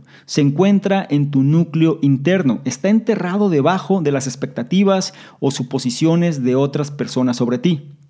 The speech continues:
El propósito, por otro lado, está dirigido a lo que te rodea, es algo que puedes compartir o contribuir al mundo. Por ejemplo, es posible que te apasione el tejido de cestas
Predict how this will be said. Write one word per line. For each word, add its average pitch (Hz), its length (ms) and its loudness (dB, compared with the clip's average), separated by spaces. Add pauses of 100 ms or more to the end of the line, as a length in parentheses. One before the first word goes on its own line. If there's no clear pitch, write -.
(320)
El 151 160 2
propósito, 165 680 -2
por 160 140 -2
otro 175 180 -2
lado, 175 380 0
está 156 240 -4
dirigido 165 640 0
a 135 40 0
lo 127 140 0
que 123 120 -4
te 127 120 -4
rodea, 123 560 -2 (340)
es 147 280 0
algo 180 320 2
que 160 100 -2
puedes 151 380 -2
compartir 139 840 -2 (120)
o 143 120 -2
contribuir 131 800 0
al 120 160 0
mundo. 135 460 2 (800)
Por 147 120 2
ejemplo, 196 440 2 (340)
es 170 160 -2
posible 196 480 2
que 165 100 -2
te 143 100 -2
apasione 175 760 0
el 135 180 -2
tejido 165 400 0
de 143 120 0
cestas - 600 -6